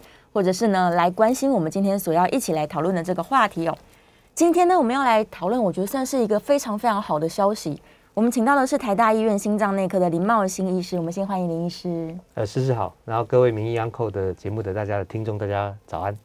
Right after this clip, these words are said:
Speaker 1: 早安，大家早安。今天要请林医师来跟大家说一个非常非常好的消息是，呃，这个心脏的手术哦，这关于主动脉的瓣膜的经导管手术，
Speaker 2: 嗯。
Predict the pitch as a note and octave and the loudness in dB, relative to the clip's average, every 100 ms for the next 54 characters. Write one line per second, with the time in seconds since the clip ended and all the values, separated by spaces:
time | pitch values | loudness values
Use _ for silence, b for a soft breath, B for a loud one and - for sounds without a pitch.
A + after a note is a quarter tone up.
0 | - F3+ G#3 B3+ C4+ B3+ A#3 G3 E3 E3 | -8 -2 0 0 0 0 -2 -4 -4 -4
1 | E3 E3+ C#4 D4 E4 E4 F#3+ G#3 B3 C#4 | -6 -4 -2 2 2 2 0 0 2 2
2 | A#3 A#3 A#3+ B3+ C#4 C4+ A3 G3+ D4+ E4 | 2 0 -2 -2 0 2 2 2 2 0
3 | C#4 C4 C#4 B3 G#3+ F3+ A#3+ B3 G#3+ B3 | 0 -2 -2 -2 -2 0 0 0 0 -2
4 | - B B B G#3+ G3+ G3 D4 A3+ - | -4 B B B 2 4 4 4 4 2
5 | b - - E4 F4 F#4+ F4+ A#3 F3 D#3+ | b -6 0 2 2 2 2 4 2 2
6 | F#3+ D#3+ - C4+ G#3+ D3+ A3 A#3 A#3+ A3 | 2 2 2 2 4 2 0 2 2 2
7 | F#3+ F3 B3 C#4 A3+ - G3+ F#3+ A#3+ C#4+ | 0 0 2 2 0 0 2 2 2 2
8 | F#3+ D#3 D3+ D#3 D3+ B3+ G#3+ G#3 G#3 - | 2 -2 -2 -4 -2 0 2 2 -2 -6
9 | - G3+ - | -2 -4 -4